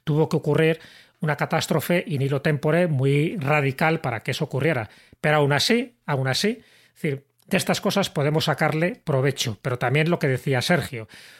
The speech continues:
muchas de las civilizaciones de las que ahora desconocemos y que las llamamos civilizaciones desconocidas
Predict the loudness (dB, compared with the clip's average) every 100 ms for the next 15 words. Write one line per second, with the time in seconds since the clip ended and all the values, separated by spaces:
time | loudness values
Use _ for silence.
0 | _ -4 0 2 2 2 2 2 0 2
1 | 0 2 0 0 2 2 2 -2 -2 -2
2 | 0 -2 0 0 2 -2 -4 -4 -4 -2
3 | -2 -2 -4 -4 -2 -2 -2 -2 -2 -2
4 | -2 -2 -2 -2 -4 -2 -2 0 0